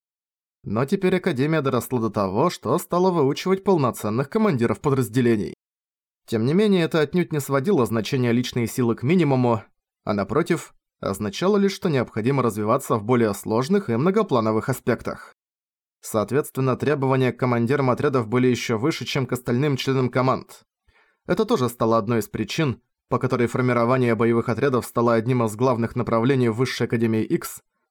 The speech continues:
а в этом году оно стало самым главным. Раньше, несмотря на то, что Академия всячески поддерживала формирование боевых отрядов, образовались даже вполне мощные команды,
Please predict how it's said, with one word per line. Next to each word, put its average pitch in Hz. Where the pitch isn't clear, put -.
а 92
в 110
этом 208
году 135
оно 147
стало 113
самым 117
главным. 107
Раньше, 139
несмотря 120
на 127
то, 151
что 143
Академия 120
всячески 123
поддерживала 113
формирование 120
боевых 113
отрядов, 135
образовались 160
даже 151
вполне 135
мощные 147
команды, 131